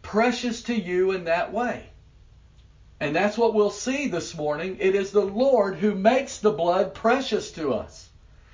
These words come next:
It's not conditional to us. It's not conditional to what we believe or what we see. I remember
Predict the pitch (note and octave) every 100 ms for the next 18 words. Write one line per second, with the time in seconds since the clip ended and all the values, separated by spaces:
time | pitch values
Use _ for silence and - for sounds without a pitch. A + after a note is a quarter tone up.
0 | - G#3 G#3 F#3+ F#3 C4 C#4 - - -
1 | - G#3 F3+ D3+ C4 B3 G#3 F#3 F3 -
2 | G3+ G#3+ C#4 - - - - - - -
3 | - - - F#3+ - G#3+ B3+ - A#3 G#3
4 | A#3 A#3 A3 A3 G#3+ G3+ G#3 - G#3+ G#3
5 | G#3 A3 C4 G#3+ - - F#3+ G3+ G3+ F#3+
6 | F#3+ - B3+ A3+ - - - - - -
7 | - - - - - G3+ G#3+ G#3+ A#3+ G#3+
8 | E3+